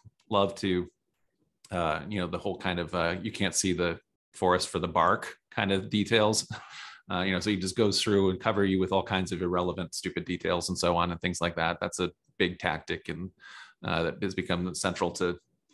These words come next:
the bad kind of Mormon apologetics. And then, and then, um, and then,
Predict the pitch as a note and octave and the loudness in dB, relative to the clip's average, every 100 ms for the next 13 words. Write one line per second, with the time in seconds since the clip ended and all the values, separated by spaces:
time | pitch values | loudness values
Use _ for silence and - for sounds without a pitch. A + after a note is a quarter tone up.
0 | C3+ - D3+ F#3 C3+ - F2 E2 F#2 F2 | -10 -4 4 6 6 2 -2 0 0 0
1 | E2+ D#2+ D#2+ F2 F2 F2+ - C#3 B2 A2 | 0 0 0 0 -2 -2 -4 0 4 2
2 | G2 C#3+ A2+ G#2+ G2 G#2+ G2 F#2 F2+ - | 2 0 2 2 0 0 2 2 -2 -8
3 | _ _ - - B2+ A2+ G2+ | _ _ -20 -6 -2 0 0